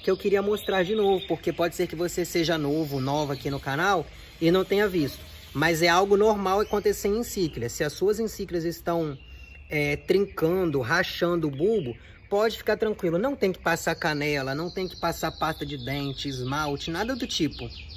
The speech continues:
Não precisa estancar isso, porque pensa você, se essa planta estivesse numa árvore, lá na natureza, e rachasse, trincasse o bulbo dela, alguém ia lá jogar canela? Alguém ia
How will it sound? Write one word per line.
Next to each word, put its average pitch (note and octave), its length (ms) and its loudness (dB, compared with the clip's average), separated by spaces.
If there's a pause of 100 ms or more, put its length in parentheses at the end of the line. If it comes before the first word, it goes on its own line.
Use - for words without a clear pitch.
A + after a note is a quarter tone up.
(680)
Não G3 180 4
precisa A#3+ 500 4
estancar G3 480 0
isso, C3+ 220 -4
porque G#3 320 6
pensa C4 380 2
você, E3 480 -2 (440)
se - 80 0
essa A3+ 240 4
planta A3+ 300 2
estivesse F3+ 500 0
numa F#3 240 0
árvore, C3+ 460 0
lá F#3 160 2
na F#3+ 180 2 (160)
natureza, C#3+ 680 0
e - 560 -2
rachasse, F3 640 4
trincasse E3 520 -2
o - 20 -2
bulbo D3+ 280 0
dela, B2 300 -2 (300)
alguém G#3+ 560 4
ia G3 120 6
lá F3 200 4
jogar D3+ 320 0
canela? C#3+ 520 -2 (200)
Alguém E3 460 2
ia G3+ 120 4